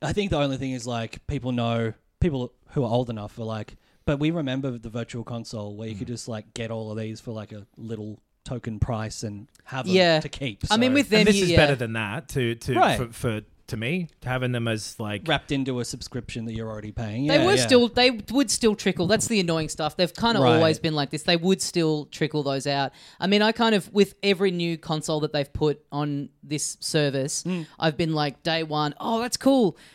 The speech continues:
Speaker 3: Got on and, you know, played, like, a little bit of each game and then kinda forget that it's there, just
Speaker 2: Right.
Speaker 3: check out when they mention that they're adding stuff and then dip back in in a year's time and all of a sudden it's like,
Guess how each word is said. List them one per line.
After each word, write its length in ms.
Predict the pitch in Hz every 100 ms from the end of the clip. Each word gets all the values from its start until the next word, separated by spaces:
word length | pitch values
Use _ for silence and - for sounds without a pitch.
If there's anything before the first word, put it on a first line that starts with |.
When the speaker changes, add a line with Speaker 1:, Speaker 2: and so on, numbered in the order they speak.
| _
Speaker 3:
Got 200 | 196 185
on 220 | 190 185 185
and, 160 | 170
you 60 | 165
know, 220 | 160 160
played, 360 | 156 160 151 147
like, 180 | 147 147
a 40 |
little 180 | 160 160
bit 180 | 160 151
of 300 | 135 - -
each 240 | - 156 -
game 260 | 160 156 160
and 100 | 151
then 320 | 147 143 139 _ _ _ -
kinda 320 | - 202 226
forget 300 | 226 196 180
that 100 | 175
it's 140 | 151
there, 340 | - 165 160 160
just 200 | 165 196
Speaker 2:
Right. 100 | 196
Speaker 3:
check 200 | 180 190
out 160 | 175
when 120 | 170 160
they 100 | 156
mention 320 | 156 139 165
that 100 | 147
they're 140 | 147
adding 240 | 147 147 147
stuff 300 | - 156 160
and 100 | 156
then 280 | 151 151 143
dip 180 | 180
back 220 | 160 143 170
in 100 | 151
in 80 |
a 40 | 147
year's 320 | 139 143 135
time 260 | - 147 143
and 80 | 143
all 80 |
of 80 | 135
a 40 | 127
sudden 260 | 143 135
it's 140 | 123 147
like, 180 | 139